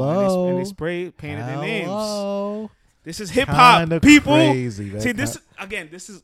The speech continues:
Speaker 1: going back to it. This is why I'm just like, I can't believe you're gonna say, I,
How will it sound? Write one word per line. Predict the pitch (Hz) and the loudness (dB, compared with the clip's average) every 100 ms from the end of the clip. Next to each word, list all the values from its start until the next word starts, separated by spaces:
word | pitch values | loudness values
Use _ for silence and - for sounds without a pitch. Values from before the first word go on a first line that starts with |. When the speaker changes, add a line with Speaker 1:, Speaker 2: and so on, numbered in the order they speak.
| - | -14
Speaker 1:
going | 156 156 156 | -8 -6 -6
back | 185 180 | -8 -10
to | 147 | -16
it. | |
This | 135 - | -18 -18
is | 156 | -14
why | 151 147 | -10 -10
I'm | 147 | -12
just | 143 143 143 | -16 -18 -16
like, | 131 - _ _ | -18 -20 _ _
I | |
can't | - 147 | -16 -16
believe | 135 139 135 | -14 -14 -12
you're | |
gonna | 139 131 | -14 -16
say, | - 110 | -16 -18
I, | 123 | -18